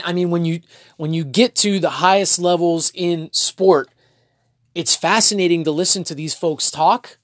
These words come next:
The ones that are actu-, the ones that actually really get this and actually, like, have true mental clarity. It's interesting to hear them talk about a setback such as, you know, an injury and the fact that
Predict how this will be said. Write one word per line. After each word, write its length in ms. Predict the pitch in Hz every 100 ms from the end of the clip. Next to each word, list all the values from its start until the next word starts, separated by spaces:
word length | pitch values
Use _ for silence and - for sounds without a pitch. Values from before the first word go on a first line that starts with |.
| _ _ _ _ _
The 80 | 160
ones 220 | 165 175
that 80 | 170
are 60 |
actu-, 380 | 143 165 - -
the 100 | 147
ones 180 | 165 175
that 80 | 170
actually 340 | 170 - 160
really 240 | 156 170 147
get 420 | 110 104 160 -
this 240 | 202 202
and 80 | 160
actually, 420 | 147 - 170 165
like, 200 | 156 139
have 340 | - 160 139 -
true 320 | - - 180
mental 380 | 170 156 165 151
clarity. 520 | - 151 143 180 220 - - - -
It's 160 | - -
interesting 480 | 277 311 - 214
to 80 | 165
hear 180 | 156 185
them 160 | 175 170
talk 300 | 170 170 156
about 300 | 160 160 - - _
a 60 | 147
setback 600 | - 202 208 175 139 -
such 260 | 175 160
as, 480 | 175 165 160 160 - - _ -
you 80 | 160
know, 160 | 156
an 100 | 151 -
injury 600 | 185 208 170 147 135 -
and 160 | 151 151
the 60 |
fact 360 | - 165 170 -
that 160 | 160